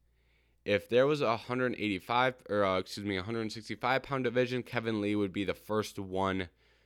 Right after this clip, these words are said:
to join that division. And I don't know how Kevin Lee can be successful at one fifty-five or one seventy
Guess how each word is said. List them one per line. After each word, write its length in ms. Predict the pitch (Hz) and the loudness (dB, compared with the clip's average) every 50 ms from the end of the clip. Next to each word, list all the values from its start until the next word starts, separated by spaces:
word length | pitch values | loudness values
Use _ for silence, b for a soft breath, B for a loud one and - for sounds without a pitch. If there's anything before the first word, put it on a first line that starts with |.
| b b b b b b | b b b b b b
to 120 | - - 104 | -16 -12 -6
join 300 | 95 95 95 92 90 87 | -2 -2 -2 -2 -2 -4
that 180 | 85 78 - | -6 -8 -10
division. 480 | - 82 87 104 110 110 117 131 127 120 - _ _ _ _ _ _ _ _ _ _ _ _ _ _ _ _ _ _ _ _ _ _ _ _ _ - _ _ _ - _ _ _ _ - - - | -12 -6 2 2 2 2 2 -2 -2 -4 -10 _ _ _ _ _ _ _ _ _ _ _ _ _ _ _ _ _ _ _ _ _ _ _ _ _ -20 _ _ _ -20 _ _ _ _ -16 -10 -6
And 640 | 107 113 110 107 104 104 101 101 104 104 101 - - _ _ _ _ _ _ _ _ _ _ _ _ _ _ _ _ _ _ _ _ - | -4 -2 0 0 0 0 0 0 -2 -4 -4 -8 -12 _ _ _ _ _ _ _ _ _ _ _ _ _ _ _ _ _ _ _ _ -4
I 120 | - 104 113 | 0 0 0
don't 340 | 113 95 117 113 113 78 71 | 2 2 2 2 2 2 0
know 320 | 107 107 101 98 101 95 | 2 4 4 6 4 4
how 420 | - - 98 95 95 92 95 98 | 2 0 -2 0 2 4 4 2
Kevin 400 | 98 - - 104 95 95 95 92 | 2 0 -2 -2 -2 0 0 0
Lee 240 | 90 92 92 95 98 | 0 2 2 0 0
can 160 | 95 - 104 | -2 -4 -6
be 120 | 92 90 82 | -4 -4 -4
successful 760 | - - 92 - - - 117 110 107 - - - 110 113 110 | -6 -8 -12 -10 -6 0 0 0 0 0 -2 0 0 0 0
at 200 | - 90 92 82 | 0 0 -2 0
one 180 | 92 101 104 101 | 0 0 -2 -2
fifty-five 680 | - 101 87 - 92 85 - 92 92 95 95 92 85 - | -4 -8 -8 -8 -8 -2 0 2 2 2 2 0 -2 -4
or 260 | - - 98 98 95 | -2 0 2 2 2
one 240 | 90 90 90 90 90 | 2 2 0 0 -2
seventy 640 | 85 - - 110 117 120 120 110 110 113 110 104 | -4 -2 0 0 0 2 0 0 0 0 0 -2